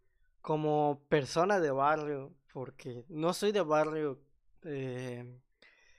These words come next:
de un barrio peligroso, pero he estado en un barrio. Me he, he pasado por peleas graves, que a lo mejor no fue de que mataron a una persona, pero sí,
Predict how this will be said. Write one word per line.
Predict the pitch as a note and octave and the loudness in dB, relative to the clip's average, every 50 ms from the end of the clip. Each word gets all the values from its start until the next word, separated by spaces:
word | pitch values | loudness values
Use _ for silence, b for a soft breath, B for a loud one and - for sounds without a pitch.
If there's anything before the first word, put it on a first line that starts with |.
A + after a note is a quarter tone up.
| b b b b b b b b b _ | b b b b b b b b b _
de | - C#3 D3+ | -2 0 2
un | D3+ E3 | 4 6
barrio | E3 E3 D#3+ D#3+ E3 - | 6 6 6 4 0 -4
peligroso, | - C#3+ C3+ C3+ C3 C3+ C#3 C#3+ C#3 C3+ D3+ D#3 F#3 F#3 - - | -4 -4 -4 -4 -4 -2 -2 -2 -4 -4 -8 -10 -12 -14 -10 -4
pero | - D#3 D3 C#3+ C#3 C3+ C3+ C3+ | -2 -2 0 0 0 -2 -2 -4
he | - - - D#3 | -8 -6 -4 -2
estado | E3+ E3 - - E3+ E3 | -2 -2 -2 0 0 0
en | D#3 | 0
un | C#3+ | 0
barrio. | C#3+ D3 D3+ C#3+ C3 B2+ B2+ - _ _ _ _ _ _ _ _ _ _ _ _ _ _ _ _ _ _ _ | 0 0 0 -2 -4 -10 -14 -16 _ _ _ _ _ _ _ _ _ _ _ _ _ _ _ _ _ _ _
Me | G3 F3 E3 E3+ | -2 2 4 4
he, | E3+ - - _ _ _ _ _ _ _ _ _ _ _ | 2 2 -2 _ _ _ _ _ _ _ _ _ _ _
he | G#3 F3+ F#3 | 4 4 6
pasado | - - G3+ F3 - F#3 F#3 F3 - | 8 6 6 8 8 8 8 6 4
por | F3+ E3+ - | 0 -2 0
peleas | - - D#3 D3 D3+ D#3+ D#3+ E3 D#3 C#3+ B2 - - - _ _ _ _ _ - | 2 2 4 6 8 10 10 10 8 6 2 -4 -12 -16 _ _ _ _ _ -6
graves, | C#3+ C#3+ D3 D3+ D3+ D#3 D#3+ F3 G#3+ G#3 - - b b b b b b b b b b b b b _ | 2 10 12 12 12 12 10 8 4 2 0 -6 b b b b b b b b b b b b b _
que | - F3 | 8 10
a | D#3+ | 10
lo | D#3+ D#3+ | 12 12
mejor | D#3+ D#3 D3 - - F#3 G3+ G#3 | 10 8 8 10 12 12 12 12
no | G3+ G3 G3 G3 G3 G3+ G3+ G3 F#3+ F3 D#3+ - _ _ _ _ | 10 10 8 8 10 10 8 8 6 4 2 -4 _ _ _ _
fue | _ _ - - E3+ F3 | _ _ -2 2 4 6
de | F#3+ F#3 F3 - | 6 4 2 0
que | - E3+ D3+ D3 C#3+ C#3+ C#3 C#3 C3+ C3+ C3+ C3+ | -2 0 2 2 2 2 2 2 0 0 -2 -2
mataron | C3+ C3+ C3+ C3 - - D#3+ E3 D#3+ D#3 | -2 -4 -4 -4 -4 -2 -2 -2 0 0
a | D3+ | -2
una | D#3 D#3+ D#3+ D#3+ D3+ | 0 0 -2 -2 -2
persona, | - D3 C3+ B2 - D#3 D#3+ E3+ F3+ F3+ F3+ E3 | -2 -2 -2 -2 -2 -4 -2 -2 -4 -4 -4 -4
pero | - E3 D3+ C#3+ C3+ C3 B2+ B2 A#2+ B2 - - - - b b b b b b b b b _ _ _ | -2 -2 0 0 0 -2 -2 -4 -8 -14 -20 -20 -20 -20 b b b b b b b b b _ _ _
sí, | - - - D#3+ D#3+ D#3+ D#3 C#3+ C3 B2+ C3 C#3 | -12 -6 -2 -2 0 0 0 0 -2 -4 -6 -8